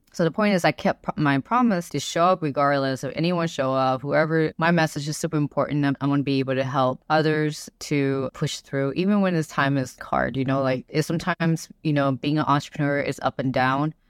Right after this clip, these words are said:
but I wanna be able to be a source of reservoir for you guys to, to feed from and to get encouraged and be empowered to move forward in this business, you know, in our life. So keeping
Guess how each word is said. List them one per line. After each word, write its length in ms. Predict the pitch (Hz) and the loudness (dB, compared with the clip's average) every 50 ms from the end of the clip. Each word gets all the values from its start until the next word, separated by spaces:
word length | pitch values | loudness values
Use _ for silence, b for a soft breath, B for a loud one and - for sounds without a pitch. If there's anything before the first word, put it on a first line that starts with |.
| _ _ _ _ _ | _ _ _ _ _
but 220 | 147 143 139 - | 2 2 2 2
I 60 | - | 2
wanna 180 | 143 147 147 143 | 0 2 2 2
be 180 | 123 143 139 139 | 2 2 2 2
able 120 | 135 147 | 2 0
to 40 | 135 | 0
be 160 | 120 135 135 | 2 2 2
a 60 | 135 131 | 2 0
source 420 | - - 135 127 131 127 - - | 0 -2 0 0 0 0 -2 -2
of 200 | 135 127 127 117 | 0 0 0 2
reservoir 400 | 127 135 139 131 139 131 127 127 | 0 0 0 0 0 0 0 0
for 140 | 123 - 139 | 0 -2 -2
you 140 | 127 131 123 | -2 -2 0
guys 300 | 117 120 120 123 - - | 0 0 -2 -2 -4 -8
to, 80 | - - | -12 -12
to 120 | - 139 | -12 -12
feed 240 | 135 - 208 220 - | -8 -4 -4 -4 -4
from 320 | - - 139 135 135 139 135 | -2 0 2 2 2 2 2
and 180 | 135 135 127 - | 2 0 0 -2
to 120 | - 135 | -6 -4
get 120 | - 139 | -2 0
encouraged 600 | 131 135 135 131 - 143 131 127 127 127 - - | 2 2 0 0 0 0 2 2 2 0 -2 -2
and 160 | - 139 135 - - _ - 160 - | -4 -4 -4 -4 -8 _ -16 -12 -4
be 160 | - 139 131 | -2 -2 -2
empowered 560 | 127 - - - 131 131 127 127 127 123 123 - | -2 -4 -2 0 2 4 4 4 2 0 -4 -4
to 180 | - 135 127 | -6 -4 -2
move 260 | 120 127 131 127 123 | -2 0 -2 -2 -4
forward 380 | - - 135 127 123 123 123 123 | -6 -4 -4 -2 -2 -2 -2 -4
in 160 | 127 123 123 | -4 -4 -4
this 140 | 123 120 - | -6 -6 -10
business, 460 | - - 123 123 - - - 123 - | -8 -6 -6 -6 -6 -8 -10 -10 -6
you 80 | - 131 | -4 -2
know, 220 | 131 131 135 135 - - | 0 0 -2 -4 -6 -4
in 140 | 160 160 160 | -2 0 2
our 120 | 160 160 | 2 2
life. 380 | 165 165 175 160 127 123 - _ _ | 2 2 2 2 0 -2 -6 _ _
So 460 | - - 185 175 165 160 143 - - _ | 0 2 4 4 4 4 0 -2 -6 _
keeping 320 | - 208 202 214 214 202 | -4 -4 -2 -2 -4 -6